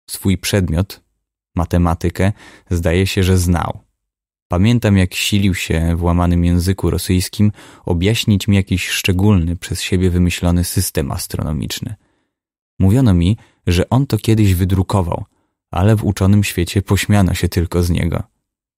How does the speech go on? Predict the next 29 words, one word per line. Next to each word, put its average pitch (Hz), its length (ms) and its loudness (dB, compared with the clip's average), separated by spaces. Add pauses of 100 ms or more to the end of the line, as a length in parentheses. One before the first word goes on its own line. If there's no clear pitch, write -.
(200)
Całymi 98 420 4
dniami 95 340 4
modlił 90 420 2
się - 160 -2
na 85 100 2
klęczkach, 92 720 0
czym 92 200 0
zjednał 90 400 0
sobie 87 300 0
ogólny 87 360 2
szacunek - 580 -2
katorgi 92 520 0 (540)
i 139 120 0
cieszył 120 400 -2
się 110 400 0
nim 120 340 2
do 104 100 0
samej 87 400 0
śmierci. 101 600 -4 (960)
Umarł 113 320 4
w 98 80 2
naszym 101 300 2
szpitalu 82 640 -2
po 87 120 -4
ciężkiej 87 420 -2
chorobie, 90 480 -4 (520)
na 87 80 2
moich 90 320 2
oczach. - 360 -8